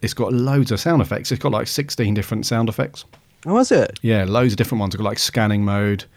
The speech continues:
Speaker 1: um, lo-, well, just loads of different modes.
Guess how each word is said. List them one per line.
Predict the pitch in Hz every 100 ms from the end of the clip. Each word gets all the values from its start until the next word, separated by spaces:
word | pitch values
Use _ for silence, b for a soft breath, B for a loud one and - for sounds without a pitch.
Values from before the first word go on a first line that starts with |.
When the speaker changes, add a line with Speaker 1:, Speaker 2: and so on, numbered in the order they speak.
| B B B B B -
Speaker 1:
um, | 95 92 90 90 - _ _ _ _ _ _ -
lo-, | 101 104
well, | 120 101
just | 90 139
loads | 156 139
of |
different | 120 110 98
modes. | 92 90